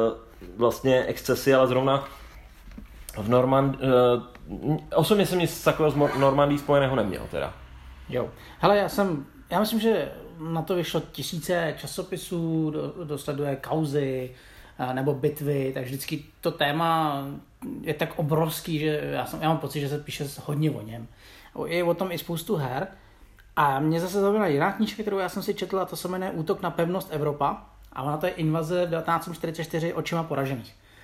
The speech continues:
Speaker 2: Od, eh, Pavla Karela, myslím, že se jmenuje.
Speaker 1: Mhm.
Speaker 2: A tam je to zase braný opravdu jako z toho pohledu to-, té německé strany. Takže, eh, to pro mě byla příjemná změna. Jo, že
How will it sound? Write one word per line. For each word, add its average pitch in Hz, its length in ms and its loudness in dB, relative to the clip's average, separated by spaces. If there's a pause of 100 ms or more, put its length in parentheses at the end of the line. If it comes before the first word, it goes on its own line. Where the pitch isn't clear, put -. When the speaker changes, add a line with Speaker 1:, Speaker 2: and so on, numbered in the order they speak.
(200)
Speaker 2:
Od, 139 360 0
eh, 151 40 4 (320)
Pavla 147 760 2 (120)
Karela, 156 320 0
myslím, 156 380 -4
že - 60 -8
se - 100 -6
jmenuje. 147 300 -2 (160)
Speaker 1:
Mhm. 107 480 0 (720)
Speaker 2:
A 165 80 2
tam 180 160 0
je 190 60 0
to 196 80 0
zase 196 240 2
braný 180 600 0
opravdu 170 300 0
jako 175 160 -2
z - 60 -10
toho 180 140 0
pohledu 175 260 0
to-, 185 160 -4 (360)
té 180 80 -8
německé 170 400 0
strany. 160 380 0 (1080)
Takže, 151 260 2
eh, 170 380 2 (500)
to 180 100 0
pro 190 120 4
mě 190 120 2
byla 185 120 2
příjemná 175 280 0
změna. 147 280 0 (580)
Jo, 175 260 -2
že 175 220 0